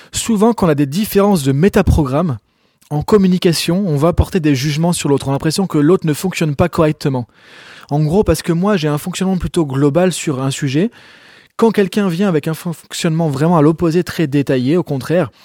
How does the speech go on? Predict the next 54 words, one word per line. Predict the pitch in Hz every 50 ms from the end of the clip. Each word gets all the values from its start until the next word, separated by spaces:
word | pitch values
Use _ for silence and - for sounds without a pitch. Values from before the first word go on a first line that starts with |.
| - - - - 127
j'ai | 135 143
l'impression | 143 127 - 151 139 - - 190
qu'en | 170 156 143
gros, | 135 139 190 180
il |
va | 143 135
me | 131 139
noyer | 147 170 185 185
d'informations, | 170 170 156 180 160 160 151 - 156
il | 139
va | 131
me | 131
donner | 143 165 170
trop | - - - - 202
d'informations, | 175 170 156 175 165 156 151 139 - 131
que | 117 -
ça | 151
va | 160
être | 160 - _
compliqué. | - - 185 151 131 165 165 156 - 139 123 - _ _ _ _ - - - - - - -
Et | 143 139 131
donc, | 147 151 147
du | 127 143 139
coup, | - - 220 233 214
ces | - - 170 156
jugements | 139 147 156 143 156 185 220 214
vont | 170 156 156
souvent | 143 - - 165 170 202 196
poser | - - 156 160 185
des | 160 147
difficultés | 139 135 - - 160 143 - 202
en | 180 165
communication. | - - 170 160 156 156 160 - 160 139 - - 123 101 _ _ _ _ _ - - - - - - - _ _ -
Inversement, | 180 190 190 214 233 - - - 196 165 151 139 - _ _ _ _ _ _ -
imaginons | 165 185 202 214 196 165 185 190 220 233
que | 180
je | 170 160
sois | - - 208
un | 185
manager | 175 165 156 139 156 196 196 -
qui | -
est | 139
plutôt | - 156 - 202
très | 190 - - -
dans | 170 151
le | 143 139
détail, | 135 143 165 160 - 165 143 135
donc | 131 127 120
j'ai | 131 139
un | 139 135
métaprogramme | 139 135 143 170 - 185 170 - - - 185 160 139
vraiment | 127 143 156 156 147 135
détail | 131 165 180 165 - 202 202 196 175
dans | 143 151 185 190 196